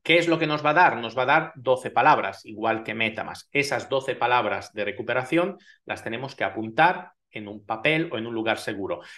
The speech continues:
Si sabes cómo funciona MetaMask, te instalas esa cartera en dos minutos. Si no sabes cómo funciona MetaMask, lo mejor es que te mantengas alejado todavía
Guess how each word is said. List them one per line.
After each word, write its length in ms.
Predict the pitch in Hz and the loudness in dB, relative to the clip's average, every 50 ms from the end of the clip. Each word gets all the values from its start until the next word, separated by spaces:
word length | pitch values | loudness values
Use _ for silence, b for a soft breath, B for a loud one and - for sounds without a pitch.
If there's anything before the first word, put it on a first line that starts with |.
| B B | B B
Si 200 | - - - - | -16 -14 -10 -6
sabes 340 | 110 - 139 147 131 110 - | 0 2 2 4 4 2 0
cómo 180 | - 110 107 101 | -4 -8 -10 -10
funciona 360 | - 113 110 - 131 127 127 | -10 -8 -2 0 0 0 2
MetaMask, 500 | 131 139 139 - 147 143 147 151 - - _ _ | 0 0 0 2 2 2 2 0 -2 -8 _ _
te 80 | - 117 | -8 -6
instalas 560 | 117 113 113 - 131 123 110 104 - - - | -6 -8 -2 2 4 4 4 4 0 -4 -6
esa 220 | 117 - 120 110 | -8 -6 -4 -2
cartera 540 | - 120 113 - - 113 113 120 131 131 - - | -2 -4 -2 -2 -2 0 2 2 0 0 -2 -6
en 220 | 127 110 107 107 | -10 -12 -10 -8
dos 240 | 104 104 104 - - | -6 -6 -6 -8 -8
minutos. 520 | 104 104 120 117 113 113 - - - - | -8 -6 -6 -6 -6 -8 -10 -12 -12 -12
Si 100 | - 117 | -10 -6
no 140 | 117 120 117 | -4 -4 -2
sabes 260 | - 127 113 110 107 | 0 -2 -2 -2 -4
cómo 180 | - 107 98 - | -6 -8 -10 -10
funciona 340 | - 107 98 - 113 110 113 | -10 -10 -10 -8 -6 -4 -2
MetaMask, 480 | 123 123 123 135 127 131 135 - B B B B _ | -2 -2 -2 0 0 0 -2 -2 B B B B _
lo 100 | - 113 | -8 -6
mejor 380 | 107 110 110 - 123 123 123 - - | -6 -6 -2 0 0 0 0 0 -6
es 180 | 123 - - | -12 -12 -12
que 100 | - 120 | -12 -10
te 100 | - 107 | -8 -6
mantengas 560 | 104 104 107 110 113 110 107 101 - - _ _ | -6 -6 -8 -8 -6 -4 -4 -4 -4 -8 _ _
alejado 560 | - 110 101 101 95 - 117 117 110 104 98 | -4 -4 -4 -4 -2 0 2 2 2 2 -2
todavía 500 | - 98 98 98 104 110 110 120 131 139 | -6 -4 -4 -2 -2 0 -2 -2 -2 -6